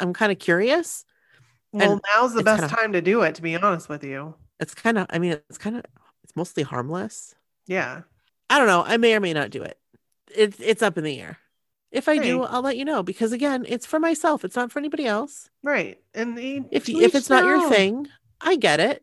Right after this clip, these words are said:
Speaker 1: I, I, if, if it's not your thing, I get it. But I am one hundred percent here for people doing whatever makes them feel good, as long as you're not hurting somebody else.
Speaker 2: Yeah.
Speaker 1: Or intentionally hurting yourself.
Speaker 2: Right.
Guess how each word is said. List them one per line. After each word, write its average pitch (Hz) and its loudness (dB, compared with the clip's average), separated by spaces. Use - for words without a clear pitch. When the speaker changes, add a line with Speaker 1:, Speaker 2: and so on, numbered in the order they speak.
Speaker 1:
I, 214 -2
I, - -2
if, 233 -2
if 247 -2
it's 294 -4
not 294 2
your 294 0
thing, 302 0
I 302 0
get 277 0
it. 180 0
But 190 2
I 220 4
am 196 0
one 196 -2
hundred 294 2
percent 285 0
here 220 2
for 202 -6
people 240 -6
doing 214 4
whatever 226 2
makes 202 0
them 190 2
feel 175 2
good, 165 4
as 151 -2
long 185 0
as 165 -2
you're 156 -2
not - -4
hurting 233 -2
somebody 247 -2
else. 170 -2
Speaker 2:
Yeah. 185 -8
Speaker 1:
Or 170 4
intentionally 180 0
hurting 147 0
yourself. - -10
Speaker 2:
Right. 196 -12